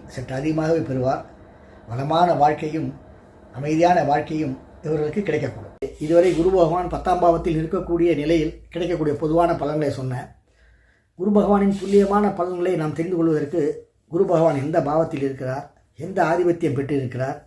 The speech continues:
எந்த நட்சத்திரத்தின் சாரத்தில் இருக்கிறார், அந்த நட்சத்திரத்தின் அதிபதி என்ன நிலையில் இருக்கிறார், குரு பகவானுடன் இணைந்து அல்லது பார்த்த கிரகங்களின் நிலை, இது எல்லாத்தையும் வச்சு தான் குரு பகவானின் பலனை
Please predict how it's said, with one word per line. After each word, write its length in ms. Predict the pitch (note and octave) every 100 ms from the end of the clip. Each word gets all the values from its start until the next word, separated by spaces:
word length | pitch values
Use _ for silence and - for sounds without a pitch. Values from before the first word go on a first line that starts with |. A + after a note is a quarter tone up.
| -
எந்த 300 | C#3+ G3+ E3+
நட்சத்திரத்தின் 840 | D3 G3 G3 F3 E3+ - G#3+ G#3+ A#3
சாரத்தில் 480 | D#3+ F3 E3 D3 C#3+
இருக்கிறார், 400 | B2+ B2+ C3+ C#3+ - _ _ D#3
அந்த 180 | E3+
நட்சத்திரத்தின் 640 | D3 D#3 G#3 G#3 F#3 D#3 E3+
அதிபதி 280 | D#3 F3 F3
என்ன 220 | D3+ D#3+
நிலையில் 340 | D#3 C#3+ D#3 C#3
இருக்கிறார், 380 | C3+ B2 B2+ D3+ - _ _ _ D3+
குரு 160 | F#3
பகவானுடன் 600 | G3+ F#3+ F3+ F#3 F#3+ G3+ D3
இணைந்து 320 | D#3 F#3 F#3+
அல்லது 300 | G#3 E3 E3
பார்த்த 320 | - F#3 G3 F3
கிரகங்களின் 520 | D#3 D#3+ E3 F3 F3+
நிலை, 220 | C#3 D3 - _ _ _ _ -
இது 140 | C3+ B2+
எல்லாத்தையும் 420 | D#3+ F#3 F3+ E3
வச்சு 140 | B2+
தான் 340 | F3 D#3+ C#3 -
குரு 160 | D3 E3
பகவானின் 540 | D#3 C#3+ C#3 C3+ C3+ B2 _ _ _ _ _ _ _ _ _ _
பலனை 300 | E3 E3 D#3+